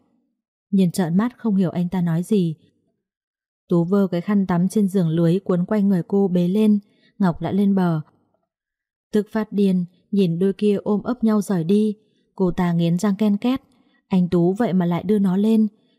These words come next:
Nếu không thì cô đã phải dìm cho chết sặc mới thôi. Nhiên không còn đủ sức chống cự, yên lặng nằm trên vai anh. Cả hai đều ướt hết quần áo, tiếp xúc với lớp áo vét dày, nhưng cô vẫn cảm thấy được trái tim anh đập rất mạnh. Tú lấy thẻ mở cửa phòng khách sạn.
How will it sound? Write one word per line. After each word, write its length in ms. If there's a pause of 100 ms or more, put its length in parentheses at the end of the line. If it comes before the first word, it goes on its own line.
Nếu 160
không 320
thì 80
cô 220
đã 140
phải 200
dìm 240
cho 100
chết 200
sặc 260
mới 120
thôi. 340 (560)
Nhiên 180
không 220
còn 240
đủ 140
sức 220
chống 240
cự, 220 (380)
yên 260
lặng 260
nằm 240
trên 200
vai 180
anh. 280 (440)
Cả 140
hai 280
đều 160
ướt 180
hết 200
quần 160
áo, 360 (360)
tiếp 100
xúc 320
với 100
lớp 140
áo 200
vét 200
dày, 340 (380)
nhưng 240
cô 120
vẫn 200
cảm 240
thấy 180
được 280
trái 160
tim 240
anh 180
đập 160
rất 220
mạnh. 200 (840)
Tú 140
lấy 180
thẻ 220
mở 240
cửa 220
phòng 140
khách 180
sạn. 260